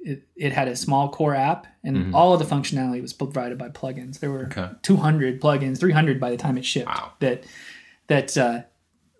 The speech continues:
Speaker 1: the whole thing was made from. And
Speaker 2: Mm.
Speaker 1: so, um, they were
Speaker 2: And is this all written in some kind of cross-platform
Speaker 1: Yeah,
Speaker 2: layer
Speaker 1: it's
Speaker 2: or
Speaker 1: all
Speaker 2: something?
Speaker 1: cross-platform,
Speaker 2: Yeah.
Speaker 1: yeah. So, um,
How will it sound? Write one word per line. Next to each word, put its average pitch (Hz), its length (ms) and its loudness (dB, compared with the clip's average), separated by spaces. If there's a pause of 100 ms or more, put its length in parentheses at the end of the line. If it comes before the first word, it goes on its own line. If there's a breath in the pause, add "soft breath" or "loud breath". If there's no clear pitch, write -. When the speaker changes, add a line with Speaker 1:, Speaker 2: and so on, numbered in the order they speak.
(140)
Speaker 1:
the 160 160 -2
whole 151 160 2
thing 135 200 -2
was 123 140 -4
made 131 220 -4
from. - 300 -10
And 139 200 0
Speaker 2:
Mm. 131 40 0
Speaker 1:
so, 143 440 2
um, 135 420 0 (1500)
they 160 200 4
were 156 180 4
Speaker 2:
And 139 100 2
is 151 120 2
this 131 160 -2
all 139 140 6
written 110 220 0
in 98 120 -2
some 95 460 -2
kind 98 240 -4
of 78 160 -4 (280)
cross-platform 92 1300 -8
Speaker 1:
Yeah, 95 60 -6
Speaker 2:
layer 92 200 -2
Speaker 1:
it's 98 100 -4
Speaker 2:
or - 40 -4
Speaker 1:
all 131 320 4
Speaker 2:
something? - 80 -8
Speaker 1:
cross-platform, 123 720 -4
Speaker 2:
Yeah. 127 240 -6
Speaker 1:
yeah. 127 60 -8
So, 135 480 2
um, 139 1000 0